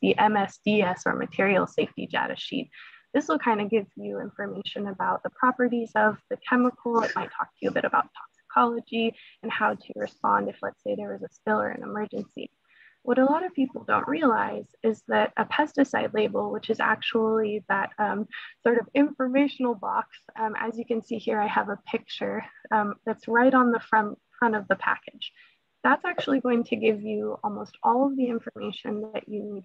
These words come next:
for that application. Um, not only that, but it is sort of a law-abiding document. In North Carolina, we like to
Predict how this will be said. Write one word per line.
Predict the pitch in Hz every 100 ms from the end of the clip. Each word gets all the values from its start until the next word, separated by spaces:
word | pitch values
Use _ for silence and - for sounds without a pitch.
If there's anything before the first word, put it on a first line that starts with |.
| - -
for | 208
that | 190
application. | 202 - - - - - - 240 - _ _ _ _ _
Um, | 226 214 214
not | 240 277 302
only | 311 262 226 220
that, | 247 202 214 -
but | - 220
it | 226
is | 262 247 - _
sort | - 226 220
of | 214 214 - - - -
a | 214 214 - -
law-abiding | 220 233 240 247 226 214 214 226 220 214
document. | 202 196 - - 202 - - -
In | 220
North | 233 240 -
Carolina, | 240 220 214 220
we | 208
like | 208 202
to | -